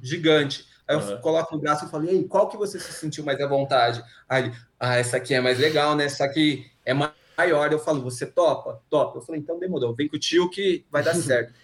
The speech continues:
Speaker 1: E aí eu pego e já colo no braço, nada que a pessoa vê, fala,
Speaker 2: Fica
Speaker 1: Meu, que
Speaker 2: encantada, né?
Speaker 1: É, porque é aquilo que acontece muito. Às vezes a, a galera pega, faz o trabalho e faz muito pequeno.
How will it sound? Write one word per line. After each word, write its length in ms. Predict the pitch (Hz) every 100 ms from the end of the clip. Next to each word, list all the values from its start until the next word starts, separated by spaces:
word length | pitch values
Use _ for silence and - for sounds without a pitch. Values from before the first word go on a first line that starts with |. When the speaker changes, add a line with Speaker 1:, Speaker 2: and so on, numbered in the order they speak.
| _ -
Speaker 1:
E 80 |
aí 60 | 185
eu 140 | - 214
pego 180 | 214 214
e 20 |
já 120 | 247
colo 360 | - 202 226 226
no 100 | 214
braço, 360 | 190 202 196 196
nada 160 | 196
que 60 | 208
a 40 |
pessoa 400 | 214 214 226 208
vê, 460 | 139 165 202 233 233 _ _ _ _
fala, 200 | 180 185
Speaker 2:
Fica 140 | 196 226
Speaker 1:
Meu, 120 | 208
que 80 | 156
Speaker 2:
encantada, 540 | 147 131 113 110 110
né? 40 | 110 _ _ _ -
Speaker 1:
É, 220 | 285 294
porque 380 | 285 247 247 247
é 40 | 247
aquilo 260 | 240 247
que 60 | 240
acontece 600 | 247 240 247 240 226 -
muito. 640 | 220 220 254 262 - - - _
Às 200 | 170 160
vezes 220 | 202 214
a, 300 | 214 196 -
a 40 | 156
galera 380 | 165 165 156 131
pega, 560 | 175 214 226 170 - _ _ _ _
faz 420 | - 196 226 254 208 196
o 160 | 175
trabalho 640 | 170 170 165 220 - 156 -
e 60 | 190
faz 220 | 233 214
muito 260 | 233 233 233
pequeno. 680 | 247 - 190 202 190 190